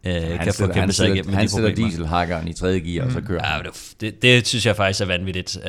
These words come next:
Speaker 1: øh, hvis man allerede så tidligt på, på, på så hård en etape har lidt problemer med
Speaker 3: Men han
Speaker 1: at,
Speaker 3: tager jo
Speaker 1: med at
Speaker 3: kun
Speaker 1: følge
Speaker 3: syv,
Speaker 1: med.
Speaker 3: han tager jo kun syv minutter.
Speaker 1: Ja, ja.
Speaker 3: Altså, det
Speaker 1: Ja.
Speaker 3: over en hel etape, stort
Speaker 1: Ja,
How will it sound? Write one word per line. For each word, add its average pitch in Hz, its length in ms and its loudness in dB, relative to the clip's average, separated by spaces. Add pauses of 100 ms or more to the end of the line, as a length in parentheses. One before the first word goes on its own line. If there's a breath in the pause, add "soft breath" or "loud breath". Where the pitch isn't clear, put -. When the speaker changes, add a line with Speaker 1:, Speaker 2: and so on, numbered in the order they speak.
Speaker 1:
øh, 87 60 -4
hvis 87 200 -8
man 92 140 -4
allerede 90 360 -4
så 90 140 -8
tidligt 95 340 -4
på, 90 300 -4
på, 87 360 -4
på 92 140 -8
så 90 100 -8
hård 87 240 -6
en 90 60 -6
etape 90 420 -4
har 87 280 -8
lidt - 440 -8
problemer 90 400 -10
med 90 140 -6
Speaker 3:
Men 131 100 0
han 123 100 2
Speaker 1:
at, 117 60 -2
Speaker 3:
tager 127 120 4
jo 120 40 8
Speaker 1:
med 120 60 4
at - 20 -8
Speaker 3:
kun 135 100 4
Speaker 1:
følge 127 100 0
Speaker 3:
syv, 151 200 2
Speaker 1:
med. 120 80 0
Speaker 3:
han 123 100 0
tager 120 160 2
jo 143 40 2
kun 147 180 0
syv 143 160 0
minutter. 135 280 -2 (180)
Speaker 1:
Ja, 135 240 2
ja. 110 60 0
Speaker 3:
Altså, 120 160 0
det 117 140 -6
Speaker 1:
Ja. 90 80 -2 (160)
Speaker 3:
over 123 220 -2
en 117 60 0
hel 143 240 4
etape, 123 340 0
stort 127 180 2
Speaker 1:
Ja, 110 60 2